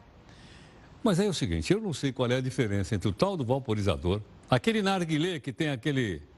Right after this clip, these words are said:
tubo que o pessoal fica fumando lá, mais o cigarro eletrônico, que é, parece um cigarro, mas não é um cigarro.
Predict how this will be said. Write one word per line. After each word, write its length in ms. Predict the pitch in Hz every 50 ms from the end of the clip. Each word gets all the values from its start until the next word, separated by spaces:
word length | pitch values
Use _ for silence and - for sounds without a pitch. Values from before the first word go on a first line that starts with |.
| - -
tubo 240 | - 165 165 123 113
que 80 | 98
o 40 | -
pessoal 260 | 143 135 101 135 127
fica 200 | 104 - 135 120
fumando 320 | 113 95 107 110 104 90 87
lá, 220 | 92 104 113 117 - - - - - - - - - - -
mais 320 | - 151 214 262 277 262 208
o 80 | 226
cigarro 400 | 180 - 196 170 196 202 180 156
eletrônico, 640 | 190 180 165 135 - 185 185 202 190 170 147 143 143
que 140 | 123 - 175
é, 160 | 175 170 160
parece 500 | 135 117 - 170 160 160 202 196 - -
um 60 | 165
cigarro, 400 | 127 156 147 131 151 151 139 127
mas 120 | 123 135 127
não 80 | 127 127
é 20 |
um 40 | 120
cigarro. 340 | 104 117 104 87 110 131